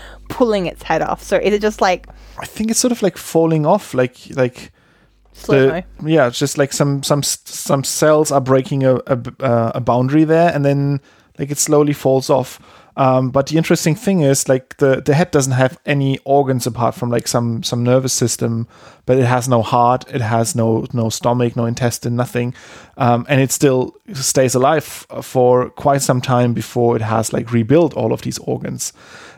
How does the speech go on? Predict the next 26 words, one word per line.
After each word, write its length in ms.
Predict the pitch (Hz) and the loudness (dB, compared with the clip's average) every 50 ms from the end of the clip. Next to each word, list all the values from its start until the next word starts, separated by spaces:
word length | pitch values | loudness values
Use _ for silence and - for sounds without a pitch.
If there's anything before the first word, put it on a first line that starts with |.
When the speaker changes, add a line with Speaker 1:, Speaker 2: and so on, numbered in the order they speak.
| _ - | _ -2
Speaker 2:
And, 560 | 143 135 135 131 131 127 127 127 123 - - - | 0 0 2 2 0 0 0 0 -2 -2 -2 0
um, 520 | 139 123 123 117 117 117 113 117 113 113 - _ - _ _ _ _ _ - | 2 2 4 4 2 2 0 0 -2 -4 -6 _ -20 _ _ _ _ _ -8
that 300 | 180 131 139 135 139 139 | -2 0 2 2 2 2
led 280 | 147 139 131 127 127 - - - _ | 2 2 2 2 0 -4 -16 -16 _
to 340 | - - 131 127 120 117 117 113 | -6 -4 -2 0 0 0 0 0
the 180 | 120 120 117 113 | -2 -2 -2 0
hypothesis, 840 | 107 117 117 - - 160 151 160 127 - - 113 113 113 - - - | 0 -2 0 0 0 -2 0 0 -2 0 2 2 0 0 0 -2 -4
which 160 | 123 120 - | -4 -2 -2
is 160 | 123 117 - | -4 -4 -2
really, 300 | 139 131 123 120 117 117 | -2 -2 0 0 -2 -4
it's, 200 | - 185 - - | -4 -6 -10 -10
it's, 240 | - 131 120 - - | -8 -8 -8 -8 -8
it's 180 | - 135 120 - | -10 -8 -10 -8
far 220 | - - 127 123 | -2 0 0 0
from 220 | 127 - - 123 120 | 0 -2 -4 -4 -2
being 220 | 117 120 113 117 | -2 -2 -4 -4
proven, 480 | 107 - 156 185 214 185 143 131 135 - - - - - _ - | -4 0 0 0 2 2 0 -2 -2 -4 -8 -20 -20 -20 _ -2
but 200 | - 170 165 - | -2 -2 -2 -2
maybe 680 | 165 160 156 160 165 170 175 175 160 151 139 135 131 131 - | -4 0 2 2 4 4 4 4 4 4 4 2 2 0 -4
the 480 | - - 123 131 135 131 127 127 123 120 - | -8 -14 -6 0 2 4 6 6 4 4 2
fact 260 | - 143 135 131 - | 0 0 0 0 0
that 100 | 143 127 | 0 0
they 100 | 135 123 | 0 0
can 160 | - 131 120 | 0 0 0
retain 300 | 117 113 - - 117 113 | 0 0 0 0 -2 -2
chloroplasts 720 | 113 - 147 147 139 - - 123 127 120 110 - - - _ | 0 0 2 2 2 2 2 0 0 0 -2 -4 -12 -14 _